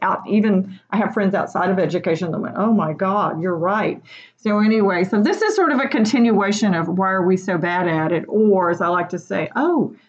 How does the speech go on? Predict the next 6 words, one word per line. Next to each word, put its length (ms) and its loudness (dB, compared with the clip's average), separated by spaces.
didn't 300 4
they 180 4
tell 340 -2
you?" 240 -4
So, 560 -2
um, 600 0